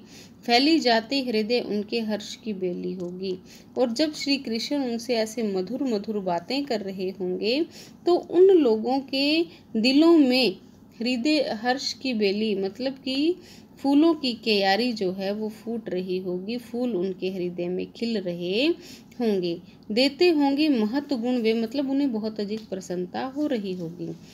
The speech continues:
देते होंगे महत्व गुण वे, देख के नैन कोरों, लोहा को छू कलित कर से स्वर्ण होंगे बनाते। महत्व गुण, महत्वपूर्ण गुण, नैन कोरों, आँखों के कोनों से,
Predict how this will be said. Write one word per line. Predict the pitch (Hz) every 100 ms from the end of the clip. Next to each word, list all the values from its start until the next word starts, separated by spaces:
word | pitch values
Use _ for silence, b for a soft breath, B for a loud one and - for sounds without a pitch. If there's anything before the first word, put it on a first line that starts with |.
| B B -
देते | 240 262 339
होंगे | 320 294 294 320
महत्व | 247 240 262 277
गुण | 262 262
वे, | 269
देख | 254 214 269 285
के | 285 240
नैन | 208 190 190 185
कोरों, | - 185 185 247 330 B B B B
लोहा | 226 240 240 302
को | 302 311
छू | 294 -
कलित | 233 - 254 277
कर | - - 214
से | - 240
स्वर्ण | 240 254 269
होंगे | 240 190 180 214
बनाते। | 220 196 170 165 - 202 180 B B B
महत्व | 202 190 262 - 339
गुण, | 285 294
महत्वपूर्ण | 302 233 208 190 226 233 294 311 285
गुण, | 302 226 - B B B
नैन | 226 240 277 311
कोरों, | 302 277 277 320 -
आँखों | - 226 - 294
के | 285 311
कोनों | 311 302 311 311
से, | 302 247 -